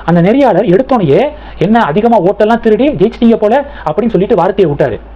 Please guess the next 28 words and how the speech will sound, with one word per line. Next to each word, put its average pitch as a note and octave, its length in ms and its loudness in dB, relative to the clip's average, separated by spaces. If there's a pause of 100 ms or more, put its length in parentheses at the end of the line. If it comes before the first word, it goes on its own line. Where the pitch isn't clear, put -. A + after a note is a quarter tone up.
(140)
உடனே F3+ 220 0
அஸ்வத்தாமன், D#3+ 640 -2 (280)
"அசிங்கமா C4+ 460 2
ஏதாவது G3+ 200 2
கேட்டுருவேன், C3 520 -2 (520)
சேனல்லாம் G3 380 0
பார்த்துட்டு F3+ 220 -2
இருக்க E3 120 -2
மாட்டேன், C3+ 320 -2 (580)
அசிங்கமா A#3+ 400 0
வாயிலிருந்து G3 400 2
ஏதாவது F3 300 2
வந்துரும், F3+ 260 0 (800)
முதல்ல G3 220 2
மன்னிப்பு G#3 300 2
கேட்டுட்டு F3 260 0
அடுத்த F#3+ 240 0
வார்த்தையை E3+ 380 0
பேச D#3+ 160 -2
ஆரம்பிங்க, C#3 440 0 (420)
இல்லைன்னா F3 300 2 (420)
நானே G#3 300 0
பர்சனலா F#3+ 420 0
உங்க G3+ 180 2
சேனல் F#3 240 0
மேல E3+ 160 2
வழக்கு D#3+ 260 -2
போட்டு D#3 400 2